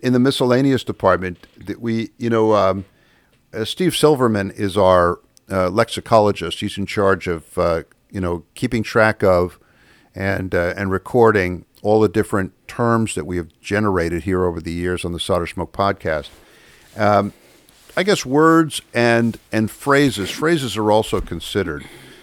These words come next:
But, um, Paul, V K three H N, he has a n-, a new video up after the one about the A M receiver. He, he, he went out,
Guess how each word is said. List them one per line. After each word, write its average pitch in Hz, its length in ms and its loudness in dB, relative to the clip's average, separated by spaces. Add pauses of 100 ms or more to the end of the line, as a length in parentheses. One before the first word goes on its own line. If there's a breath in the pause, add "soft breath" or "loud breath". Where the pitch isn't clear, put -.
(120 loud breath)
But, 107 300 4 (200)
um, 98 340 2 (100)
Paul, 147 260 6
V 135 140 0
K - 140 2
three 127 260 0
H 110 200 2
N, 113 220 0
he 110 140 -4
has 123 160 2
a - 20 0
n-, 107 260 -2
a 110 100 -2
new 139 220 4
video 98 460 2
up 85 240 0 (100)
after 120 460 2
the 101 100 0
one 95 500 0 (480 soft breath)
about 95 360 2
the 98 140 -2
A 98 180 0
M 95 120 -2
receiver. 98 500 -4
He, 113 260 -6
he, 120 340 -4
he 117 120 -4
went 127 180 2
out, 113 300 2